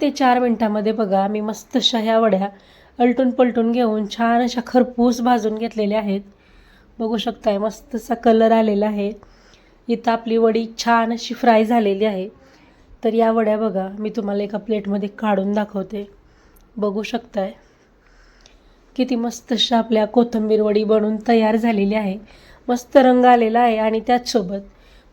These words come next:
खायलासुद्धा ही वडी खूप सुंदर लागते. तर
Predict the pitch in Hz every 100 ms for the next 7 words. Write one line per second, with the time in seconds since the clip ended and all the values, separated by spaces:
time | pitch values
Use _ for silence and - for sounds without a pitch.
0 | _ - 240 233 226 240 220 226 233 226
1 | 233 - 262 262 269 233 214 220 226 -
2 | 208 214 - - - - - - - _
3 | -